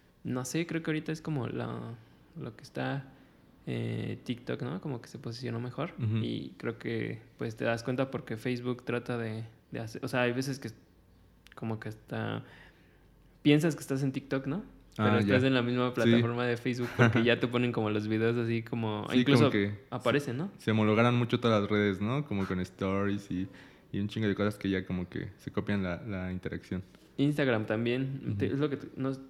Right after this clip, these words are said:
Speaker 1: ¿te acuerdas que te comentaba la otra vez? Oye, Instagram ya siento que es puro video y antes era, pues, fotos, ¿no?
Speaker 2: Sí.
Speaker 1: Y ahora de repente estás pasando tu,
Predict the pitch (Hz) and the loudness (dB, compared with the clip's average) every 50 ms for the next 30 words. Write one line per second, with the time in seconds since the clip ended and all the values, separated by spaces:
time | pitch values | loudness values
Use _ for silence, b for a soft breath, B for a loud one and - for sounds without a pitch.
0 | - - _ _ _ - - 131 - 131 131 139 135 - - - 117 - 113 104 | -20 -20 _ _ _ -8 -4 -2 0 0 0 -2 -4 -6 -8 -8 -6 -4 -4 -4
1 | 107 113 120 117 123 127 123 - 123 120 127 127 - - 80 101 151 151 147 147 | -4 -2 -2 0 0 0 -2 -2 -2 -4 -4 -4 -4 -6 -4 -4 -2 0 0 0
2 | 151 147 143 156 147 143 131 127 131 131 135 131 143 139 139 147 - 135 - - | -2 -2 -4 -4 -4 -4 -4 -2 -4 -4 -4 -4 -6 -6 -6 -6 -6 -8 -6 -4
3 | 147 143 139 127 117 117 120 127 135 135 139 135 131 135 135 - 139 139 131 131 | -2 -2 0 0 -2 -2 0 -2 0 -2 -2 -2 -4 -6 -8 -8 -6 -6 -4 -2
4 | 131 127 123 120 B B B B B B B B - 123 113 113 - - 170 180 | -2 -2 -4 -4 B B B B B B B B -4 -2 -2 -2 0 0 0 0
5 | 175 160 139 131 151 175 220 214 - 110 107 101 - - - 131 123 120 123 127 | 0 0 -2 0 -2 -2 0 4 4 4 4 4 0 -6 -6 -2 0 2 2 2
6 | 127 127 120 - - - - - - - - - - - 120 117 113 113 113 - | 2 2 0 -4 -8 -18 -20 -18 -10 -8 -8 -8 -8 -6 -6 -6 -4 -6 -4 -4
7 | 127 123 120 135 131 - 131 135 - 131 127 131 131 131 131 135 131 135 - 127 | -6 -6 -6 -6 -4 -4 -4 -4 -4 -4 -2 -2 -2 -2 -2 -4 -4 -6 -6 -6
8 | 117 117 - - - | -6 -4 -6 -6 -6